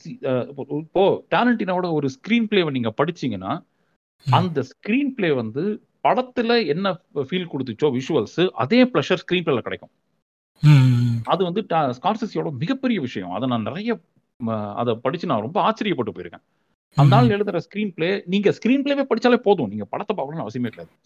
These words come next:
Speaker 1: ஸ்கா-, டாரன்டினோ
Speaker 2: ம்.
Speaker 1: பொறுத்த வரைக்கும். அதனால தான் தன்னை ஒரு ஸ்கிரீன் பிளே ரைட்டர் வந்து ஆள் சொல்லிக்கலாம் பெருமையா. அந்த
Speaker 2: ம்.
Speaker 1: மேஜிக் என்னால கொண்டு வர முடியுங்கிறது அவரோட நம்பிக்கை. அதை தான் செய்றாரு. இது
Speaker 2: ம்.
Speaker 1: வந்து, ஆனா இந்த, இந்த, இந்த விஷயம் வந்து அங்க எப்படி ஆகுதுன்னா, யார் எழுதுனதை கொண்டு வந்தாலும் நான் வந்து ஸ்கார்செசி படமா கொடுப்பேங்கிறது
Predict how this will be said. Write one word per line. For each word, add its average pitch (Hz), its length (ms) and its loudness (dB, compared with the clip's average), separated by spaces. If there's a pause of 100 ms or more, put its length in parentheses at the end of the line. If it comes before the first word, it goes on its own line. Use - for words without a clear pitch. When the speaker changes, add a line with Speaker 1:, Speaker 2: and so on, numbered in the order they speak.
Speaker 1:
ஸ்கா-, 107 280 -4
டாரன்டினோ 131 280 4
Speaker 2:
ம். 98 40 -8
Speaker 1:
பொறுத்த 98 140 -12
வரைக்கும். - 260 -10
அதனால 226 400 -2
தான் 226 180 -4
தன்னை 175 220 -2
ஒரு 139 120 0
ஸ்கிரீன் 208 240 -6
பிளே 196 180 0
ரைட்டர் 156 260 -4
வந்து 131 80 2
ஆள் 131 140 0
சொல்லிக்கலாம் 131 420 -2
பெருமையா. 104 220 -6 (680)
அந்த 131 300 6
Speaker 2:
ம். 156 40 4
Speaker 1:
மேஜிக் 220 300 0
என்னால 170 240 0
கொண்டு 208 240 -4
வர 214 100 0
முடியுங்கிறது 185 520 -2
அவரோட 110 560 -2
நம்பிக்கை. 180 500 -4
அதை 185 220 0
தான் 220 200 -4
செய்றாரு. 165 280 0 (920)
இது 190 240 2
Speaker 2:
ம். - 20 6
Speaker 1:
வந்து, 233 360 2
ஆனா 262 180 2
இந்த, 254 240 0
இந்த, 262 300 2
இந்த 262 200 6
விஷயம் 254 260 2
வந்து 233 140 2
அங்க 220 200 2
எப்படி 220 220 2
ஆகுதுன்னா, 156 480 4 (300)
யார் 180 480 6
எழுதுனதை 277 400 4
கொண்டு 220 220 2
வந்தாலும் 202 400 2
நான் 277 120 4
வந்து 226 240 0
ஸ்கார்செசி 226 340 2
படமா 170 280 2
கொடுப்பேங்கிறது 147 520 2